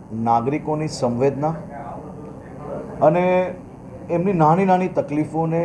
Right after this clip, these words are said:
સાથે સાથે, અગર આપ ડિટેલ સ્ટડી કરશો, તો એક બાજુ સુરત શહેરમાં આટલા વર્ષોમાં સૌથી વધુ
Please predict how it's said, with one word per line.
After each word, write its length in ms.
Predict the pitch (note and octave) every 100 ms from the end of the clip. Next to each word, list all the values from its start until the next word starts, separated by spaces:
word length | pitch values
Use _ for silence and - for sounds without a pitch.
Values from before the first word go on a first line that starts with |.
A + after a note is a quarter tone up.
| E3+
સાથે 400 | - A#2 A2 E3
સાથે, 320 | C#3 A#2 F#2+ D#2+ - - - - - - - - - - - - - - - - - - - - -
અગર 320 | C3 F3 F3+ F3 - - - - - - - - - -
આપ 340 | C#3 D#3+ E3+ - - - B2 A#2+
ડિટેલ 420 | D3 D3 G3 G#3
સ્ટડી 380 | - - E3+ E3
કરશો, 380 | E3 D3 - C3+ C3 - - - - -
તો 80 | - - -
એક 260 | E3 D#3+
બાજુ 280 | D#3+ D#3 F3
સુરત 360 | E3+ D3+ E3 E3
શહેરમાં 520 | - C3+ D#3 C#3 E2 - - - - - - - - - - - - - - - -
આટલા 360 | - C#3+ F3+ F#3
વર્ષોમાં 760 | D3 D3+ C#3 F3 F3 D#3 F3+ - - - -
સૌથી 720 | - E3 E3+ F3 - F#3+ G3+ G3+ - - - - - - - - - C3 A#2
વધુ 380 | C3 D3+ F3+